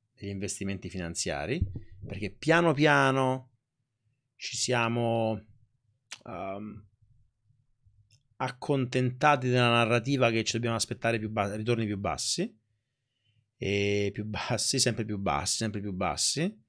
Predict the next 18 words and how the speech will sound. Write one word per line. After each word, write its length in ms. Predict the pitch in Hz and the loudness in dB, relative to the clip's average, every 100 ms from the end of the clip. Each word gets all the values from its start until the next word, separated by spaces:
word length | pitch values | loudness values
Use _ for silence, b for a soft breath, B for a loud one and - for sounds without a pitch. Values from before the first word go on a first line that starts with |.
| _ _ _ | _ _ _
Tutte 280 | - 120 123 | -10 0 2
le 100 | 117 | 2
stime 400 | - 123 123 120 | 0 0 2 2
sull'early 420 | - 117 117 113 | 2 2 2 2
retirement 500 | 113 117 117 113 110 | 4 4 4 2 -2
sono 160 | 113 110 | -4 -4
cambiate 680 | 110 110 113 110 113 113 | -2 0 2 2 2 0
con, 440 | 110 110 110 113 110 | -2 0 0 0 -2
eh, 280 | 110 110 107 | -2 -2 -2
Ben 260 | 113 120 | -2 -2
Felix 500 | 123 127 123 123 - | -2 -2 -2 0 -2
che 160 | 123 113 | -2 -4
dice 300 | 113 120 110 | -2 -2 0
due 140 | 117 | 2
virgola 260 | 123 117 117 | 2 2 0
sette 300 | 117 117 113 | 0 -2 -2
per 120 | 110 | -2
cento 640 | - 110 110 107 117 117 | -2 -2 -2 -2 -4 -4